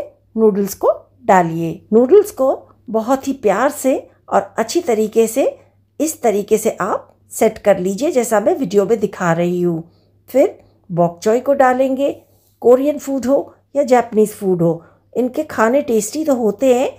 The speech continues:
साथ में इनका प्रेजेंटेशन भी कमाल का होता है। तो आप इसे एक आर्ट समझ करके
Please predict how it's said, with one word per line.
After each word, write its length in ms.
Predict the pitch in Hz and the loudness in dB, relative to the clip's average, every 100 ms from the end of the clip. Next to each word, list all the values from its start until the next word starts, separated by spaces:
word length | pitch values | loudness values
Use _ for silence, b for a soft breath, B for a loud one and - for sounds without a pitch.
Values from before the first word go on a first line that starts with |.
| b | b
साथ 400 | - 254 226 262 | -4 -2 0 -2
में 140 | 320 311 | -2 -2
इनका 220 | 302 302 | 0 0
प्रेजेंटेशन 760 | 302 233 208 240 233 233 285 285 | 0 0 0 0 -2 -4 -4 -4
भी 80 | 294 | -2
कमाल 380 | 302 240 190 185 | 0 2 2 0
का 160 | 185 208 | -2 -4
होता 360 | 190 175 180 190 | -4 -4 -4 -4
है। 300 | 190 160 165 b b b _ | -2 -4 -8 b b b _
तो 40 | - - | -8 0
आप 260 | 208 240 - | 2 2 0
इसे 240 | 226 - 403 605 - _ - | -2 2 2 0 -6 _ -2
एक 200 | - - - | -2 -4 -4
आर्ट 260 | - 294 - | 0 0 -2
समझ 360 | - 220 208 | -4 -2 -2
करके 380 | - 208 196 302 | -4 -4 -4 -4